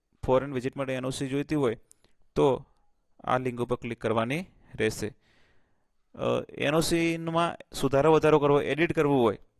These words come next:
તો આ લિંક ઉપર ક્લિક કરવાનું રહેશે. અને to apply paternity અથવા maternity leave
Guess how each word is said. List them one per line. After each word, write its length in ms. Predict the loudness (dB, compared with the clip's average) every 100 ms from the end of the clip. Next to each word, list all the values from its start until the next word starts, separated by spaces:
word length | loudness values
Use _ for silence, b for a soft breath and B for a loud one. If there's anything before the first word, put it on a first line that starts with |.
| _
તો 120 | 0 0
આ 220 | 0 -4
લિંક 240 | -4 -6
ઉપર 140 | -6 -6
ક્લિક 220 | -8 -6
કરવાનું 380 | -4 -4 -4 -8 -14 -6
રહેશે. 360 | -2 -2 -2 -8 -10 b b b -6
અને 100 | -6
to 420 | 0 2 4 2 -4
apply 340 | -6 -2 -2 -2 -4
paternity 540 | -4 -6 -4 -4 -4
અથવા 300 | -6 -6 -4
maternity 440 | -4 -6 -8 -6
leave 300 | -4 -4 -4